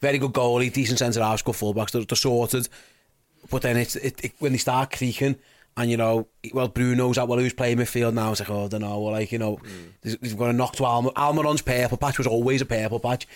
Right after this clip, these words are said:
Speaker 1: He was never as shite as people said he was,
Speaker 2: Mm-hmm.
Speaker 1: and he was never fucking Ballon d'Or worthy, you know, the, the form that he was in. He's found his level now, which is a pretty all right, decent footy player. So, listen, Newcastle get to a cup final and finish sixth, they'll go, they'll bite your hand off for that at the start of the season.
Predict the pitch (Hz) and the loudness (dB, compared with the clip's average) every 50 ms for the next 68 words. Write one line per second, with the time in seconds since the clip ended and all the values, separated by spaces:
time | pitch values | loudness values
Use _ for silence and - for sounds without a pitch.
0 | - - - - 135 135 135 151 156 160 160 160 170 160 - - 156 143 147 143 | -20 -10 -4 0 0 2 2 2 2 2 2 2 2 2 2 2 2 2 2 2
1 | 135 135 - - 135 123 127 - 127 117 113 123 127 139 139 135 120 101 - 117 | 0 0 -2 0 0 0 2 2 2 2 2 2 2 4 4 4 2 0 -4 -6
2 | 107 123 139 123 120 120 117 113 127 135 131 131 120 127 - 127 127 110 131 131 | -4 -4 -2 0 0 0 2 2 2 2 2 2 0 0 0 -2 -2 0 2 2
3 | 127 123 123 107 - _ _ _ _ _ _ _ - 139 127 131 127 131 131 135 | 2 2 0 -2 -4 _ _ _ _ _ _ _ -2 0 2 4 4 4 4 4
4 | 135 131 127 127 127 127 123 120 120 123 127 117 135 131 131 135 139 139 143 147 | 4 4 4 4 4 4 4 4 4 4 4 4 2 2 4 4 4 4 4 2
5 | 127 147 - - 147 139 139 135 139 135 135 135 131 131 120 120 123 131 139 135 | 0 0 0 2 2 4 4 4 4 4 4 4 4 2 2 2 2 2 2 0
6 | - - - - - 147 156 160 135 - 160 143 135 139 139 135 123 120 113 113 | -4 -8 -18 -6 -2 0 2 2 2 2 2 2 2 2 2 2 2 2 2 2
7 | 113 120 127 135 131 127 127 123 - 104 117 110 - 120 113 - - 117 110 110 | 2 2 0 2 2 2 2 0 0 0 -2 -2 0 -2 0 0 2 2 2 2
8 | 110 107 107 104 - - - - 127 - - 117 107 - 117 113 120 117 - 127 | 2 0 0 -2 -6 -10 -8 -6 -6 -2 -2 -4 -2 -2 -4 -2 -2 -4 -2 0
9 | 123 127 135 143 - - - - - - _ - - 147 139 139 127 - - - | 0 2 0 -2 -4 -10 -20 -20 -20 -20 _ -2 0 2 4 4 2 0 -4 -18
10 | _ _ - _ _ _ - _ _ _ _ _ _ _ _ - 151 139 - 175 | _ _ -20 _ _ _ -20 _ _ _ _ _ _ _ _ -2 -2 0 2 0
11 | 165 151 170 160 143 143 151 156 143 - 190 - - 120 - 139 135 131 135 135 | 0 2 2 0 0 0 0 0 0 0 0 0 0 -2 0 2 2 4 2 2
12 | - 139 131 131 123 - - 120 120 117 - - 123 123 123 123 123 107 120 107 | 2 2 2 2 2 2 2 2 0 -2 0 0 0 2 2 2 0 -2 -4 -4
13 | 110 120 120 113 107 - - 120 110 110 107 95 98 104 113 110 - 110 107 110 | -2 -2 -2 -2 -2 -4 -6 -6 -6 -6 -8 -6 -6 -6 -8 -6 -4 -4 -2 -2
14 | 110 113 120 120 - - - 131 123 117 104 117 - 120 117 117 113 | -2 -2 -2 -4 -4 -2 -2 0 0 0 0 0 -2 0 0 -2 -2